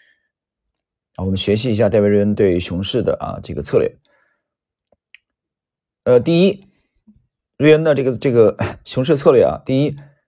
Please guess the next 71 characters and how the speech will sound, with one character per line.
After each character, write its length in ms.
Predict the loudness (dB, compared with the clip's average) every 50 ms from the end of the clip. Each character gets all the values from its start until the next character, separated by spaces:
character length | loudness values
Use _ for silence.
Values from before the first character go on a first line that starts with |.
| _ _ _ _
是 220 | -6 -2 -2 0
不 140 | 2 4 4
要 120 | 4 4
有 60 | 2
大 160 | 2 2 2 2
的 80 | 0
损 180 | -2 -4 -6 -8
失， 240 | -6 -4 -4 -4 -4
深 200 | -2 -2 -2 2
刻 120 | 2 4 2
认 100 | 2 0
识 80 | 0
到 160 | 2 2 2 2
牛 160 | 0 -2 -2
市 160 | -2 -2 -2
过 140 | 0 0 0
后 100 | 0 -2
就 80 | -2
是 100 | -4 -4
熊 200 | -4 -8 -8 -10
市， 180 | -8 -8 -10 -10
熊 240 | -8 -6 -6 -6 -4
市 160 | -4 -4 -4
肯 160 | -4 -4 -6 -6
定 80 | -4
会 120 | -4 -4 -2
来 180 | -2 -2 -2
临， 220 | -4 -4 -6 -10 -12 _ _ _ _ _ _ _ _ _ _
有 140 | 0 2
回 180 | 2 2 2 4
撤 180 | 4 4 4 4 0
很 140 | -6 -4 -2
正 160 | -2 -2 -2
常， 200 | -2 -4 -4 -4
要 80 | -4
接 160 | -2 -2 -2 -2
受 120 | 0 0
这 100 | -2 -2
个 60 | -2
不 100 | 0 2
完 160 | 0 0 0
美。 180 | -2 -6 -8 -10 _ _ _ _ _ _ _ _ _ _ _ _ _ _ _ _ _
呃， 280 | -2 0 2 2 2
A 200 | 2 2 2 2
股 200 | 2 0 -2 -2
更 160 | -2 -2 -4 -4
是 180 | -4 -2 -2
牛 240 | 0 2 2 2 2
短 240 | 2 2 2 0 -2
熊 260 | -6 -6 -6 -4 -4
长 360 | -4 -6 -8 -8 -8 -10 -12 -18 _ _ _ -20 _
啊， 100 | -16 -10
这 120 | -6 -6 -2
个， 520 | 0 0 0 0 -2 -4 -6 -6 -8 -10 _ _ _ _ -6
这 160 | -4 0 0
个 60 | 2
一 100 | 0 0
看 320 | -2 -2 -2 -2 -2 -4 -6
就 160 | -6 -6 -6
是 200 | -4 -4 -6 -4
修 160 | -4 -2 -2
炼 160 | 0 0 0
的 360 | 0 -2 -4 -4 -6 -8 -12 _
啊， 220 | -14 -14 -14 -14 -14
这 80 | -12 -12
个 240 | -10 -10 -10 -12 -14 -18 _
文 180 | -12 -10 -10 -10
字 180 | -8 -8 -8
啊， 120 | -8 -8 -10
因 100 | -10 -10 -8
为 260 | -8 -8 -10 -10